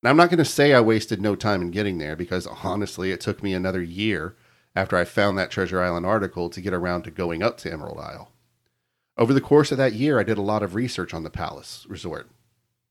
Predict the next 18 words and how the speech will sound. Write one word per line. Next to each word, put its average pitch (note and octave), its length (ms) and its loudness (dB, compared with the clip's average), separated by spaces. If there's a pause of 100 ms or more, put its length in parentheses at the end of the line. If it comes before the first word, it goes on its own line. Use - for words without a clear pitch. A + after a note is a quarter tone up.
(320)
or F2 80 -8
rather, D#2+ 260 -4
I C#2 80 -6
tried G#2+ 380 0
to. C2 220 -16 (760)
Naturally, C#3+ 440 6
no C3 160 8
official A#2+ 420 2
Disney G2 300 -2
site F#2+ 300 -2
or F2+ 120 -2
resource F2+ 540 -4
made F#2 180 -4
any F#2+ 180 -6
mention F#2+ 380 -6
of D2+ 60 -8
the D2+ 80 -12
place. - 480 -14